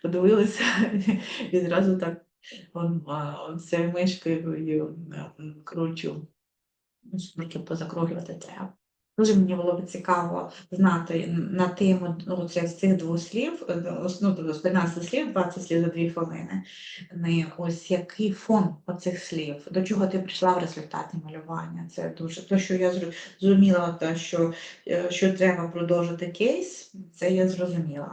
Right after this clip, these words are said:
Але ось мені дуже цікаво, м, до чого ти прийшла в результаті малювання, ось, підсумок оцей, тому це дуже важливо. От того, що чотири години ти вносила енергію, ти там, а, в процесі настроювала,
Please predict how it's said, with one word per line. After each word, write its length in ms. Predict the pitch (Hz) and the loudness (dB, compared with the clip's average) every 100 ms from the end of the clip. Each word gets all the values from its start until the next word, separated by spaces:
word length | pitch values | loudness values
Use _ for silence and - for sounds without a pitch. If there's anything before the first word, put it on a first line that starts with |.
| 165 | -6
Але 220 | 165 165 | -2 -2
ось 340 | 170 170 165 | -2 -4 -6
мені 280 | 165 170 165 | -4 -2 -2
дуже 240 | 165 - - | -2 -6 -10
цікаво, 680 | - - 196 233 220 185 - _ _ 170 | -14 -6 -4 -2 -2 -4 -8 _ _ -8
м, 160 | 170 | -6
до 160 | 170 170 | -6 -8
чого 420 | - 180 185 - - _ _ _ - | -4 0 0 -2 -8 _ _ _ -8
ти 120 | 175 | -6
прийшла 480 | 175 170 165 - 180 | -6 -6 -6 -2 0
в 100 | 180 | 0
результаті 580 | 165 156 - 165 165 170 | -4 -10 -6 -6 -6 -4
малювання, 880 | 165 165 165 165 165 170 170 165 165 | -4 -4 -4 -4 -6 -8 -10 -10 -10
ось, 440 | 170 - - - 170 - | -14 -16 -18 -12 -12 0
підсумок 600 | 196 185 180 170 170 180 | 0 0 -2 -4 -6 -8
оцей, 480 | 180 - 170 170 - | -12 -12 -14 -12 -10
тому 320 | 170 165 165 | -6 -4 -4
це 140 | 165 165 | -4 -6
дуже 260 | 165 160 | -6 -8
важливо. 600 | 160 156 - 165 165 165 - - - - - | -8 -10 -10 -10 -12 -14 -16 -18 -18 -18 -18
От 240 | 175 170 | -12 -8
того, 200 | 170 165 | -4 -4
що 160 | 165 170 | -4 -8
чотири 340 | 170 170 165 170 | -8 -6 -2 0
години 460 | 165 180 175 160 - | -2 -2 -4 -6 -6
ти 160 | 170 | -4
вносила 580 | 170 175 170 - - 165 | 0 2 0 -2 -8 -10
енергію, 520 | 160 160 160 165 170 | -10 -10 -10 -10 -10
ти 140 | 165 156 | -8 -10
там, 380 | 151 156 165 165 - - 202 - | -10 -10 -8 -10 -14 -14 -12 -10
а, 100 | - | -10
в 760 | 190 185 - _ _ _ - | -10 -14 -18 _ _ _ -8
процесі 560 | 196 180 180 170 - 165 | -6 0 0 0 -4 -4
настроювала, 920 | 165 165 - 165 160 - 170 170 | -2 -4 -4 -4 -4 -6 -10 -10